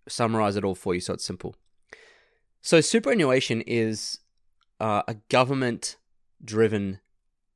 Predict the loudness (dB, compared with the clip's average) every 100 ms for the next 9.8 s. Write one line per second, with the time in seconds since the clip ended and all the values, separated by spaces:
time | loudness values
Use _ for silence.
0 | _ _ _ _ -12 -10 -8 -10 -12 -14
1 | _ _ _ _ _ _ _ _ _ -8
2 | -2 -2 0 2 2 2 -4 -4 -2 -2
3 | -4 -8 _ _ _ _ -6 -4 -4 -6
4 | -10 _ _ _ -20 _ _ _ -4 2
5 | 4 4 2 -2 -4 -4 4 6 6 6
6 | 2 -2 -10 -20 _ -8 2 2 4 0
7 | -4 -6 2 4 4 0 -6 _ _ _
8 | _ _ _ _ _ _ _ -18 -8 -6
9 | -2 -4 -2 -6 -4 0 0 -2